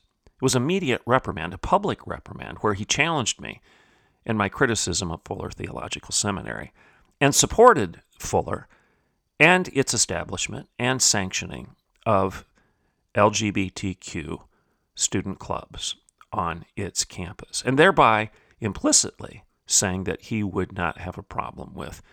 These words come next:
any of the Wesleyan institutions doing the same, or any other Christian institution.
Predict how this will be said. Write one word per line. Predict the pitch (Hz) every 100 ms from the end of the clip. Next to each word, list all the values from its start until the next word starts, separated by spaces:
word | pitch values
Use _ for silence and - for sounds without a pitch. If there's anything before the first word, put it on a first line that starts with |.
| _ _
any | 104 90
of | 82
the | 82
Wesleyan | 80 107 - 92
institutions | 69 - - - - -
doing | - - 90
the | -
same, | - 170 117 -
or | 139 -
any | 147 147
other | 160 117
Christian | - - - -
institution. | - - - - - - -